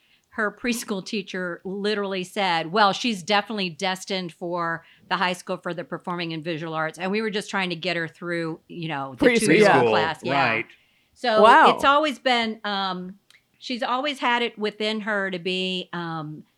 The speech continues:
Speaker 1: a little bit extra. But again, I blame that on
Speaker 2: <laughs>
Speaker 1: your family.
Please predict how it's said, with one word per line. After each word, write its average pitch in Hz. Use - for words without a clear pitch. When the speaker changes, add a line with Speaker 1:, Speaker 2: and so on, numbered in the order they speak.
Speaker 1:
a 185
little 214
bit 196
extra. 190
But 185
again, 202
I 208
blame 254
that -
on 254
Speaker 2:
<laughs> -
Speaker 1:
your 156
family. 107